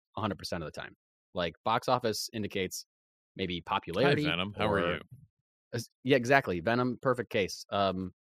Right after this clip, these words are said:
Speaker 1: uh, this, like, um, Suicide Squad, the first Suicide Squad movie made a ton of money,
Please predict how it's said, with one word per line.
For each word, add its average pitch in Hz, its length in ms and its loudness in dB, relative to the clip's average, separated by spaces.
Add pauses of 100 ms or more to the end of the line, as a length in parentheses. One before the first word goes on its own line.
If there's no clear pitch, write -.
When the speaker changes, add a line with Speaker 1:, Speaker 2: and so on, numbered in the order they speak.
(320)
Speaker 1:
uh, 127 240 2
this, 127 420 0 (100)
like, 131 240 0 (320)
um, 123 400 2 (120)
Suicide - 360 4
Squad, 76 220 -2
the - 40 -20
first 180 180 4
Suicide 156 260 4
Squad 87 240 0
movie 82 220 -6
made 139 240 2
a - 80 -6
ton 190 160 2
of 123 60 2
money, 92 280 0